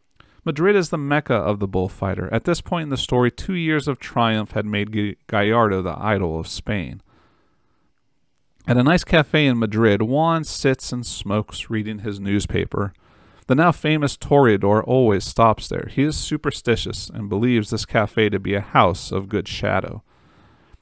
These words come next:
As he leaves the cafe, a beggar woman approaches him.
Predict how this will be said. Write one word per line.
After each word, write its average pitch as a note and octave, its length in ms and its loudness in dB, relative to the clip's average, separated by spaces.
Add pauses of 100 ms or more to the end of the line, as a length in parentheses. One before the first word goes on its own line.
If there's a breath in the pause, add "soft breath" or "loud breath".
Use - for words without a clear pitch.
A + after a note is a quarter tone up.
As D3+ 140 4
he E3+ 80 4
leaves F#3 240 2
the E3 60 0
cafe, C3+ 440 4
a B2+ 80 6
beggar A#2+ 340 2
woman G#2+ 220 0
approaches A2 560 -2
him. - 280 -14